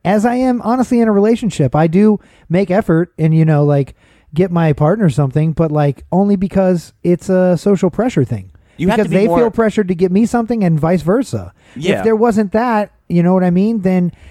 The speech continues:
Speaker 1: it would mean a lot more just getting your partner something on a fucking, on a Tuesday, like I said earlier.
Speaker 2: You gotta be more optimistic, though. Like, I think Tuttle
Speaker 1: Yeah,
Speaker 2: is
Speaker 1: you
Speaker 2: never
Speaker 1: think?
Speaker 2: gonna find a girl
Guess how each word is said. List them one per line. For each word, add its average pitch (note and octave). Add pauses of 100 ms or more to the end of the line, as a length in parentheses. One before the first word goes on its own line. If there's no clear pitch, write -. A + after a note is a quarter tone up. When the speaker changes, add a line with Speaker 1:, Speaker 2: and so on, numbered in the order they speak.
(160)
Speaker 1:
it F#3+
would G#3
mean B3+
a A#3
lot G#3+
more G#3
just D#3+
getting G#3+
your G3+
partner G#3+
something A3+
on A#3
a A#3+
fucking, B3+
on C4
a F4
Tuesday, D#3
like F3
I A#3
said C4
earlier. A#2+
Speaker 2:
You D#3
gotta G3+
be B2
more B2
optimistic, G#2
though. F#2+
Like, F#2+
I A2+
think C#3+
Tuttle C3+
Speaker 1:
Yeah, F#3
Speaker 2:
is C#3+
Speaker 1:
you F3+
Speaker 2:
never F3
Speaker 1:
think? E3
Speaker 2:
gonna D#3
find C#3+
a B2+
girl B2+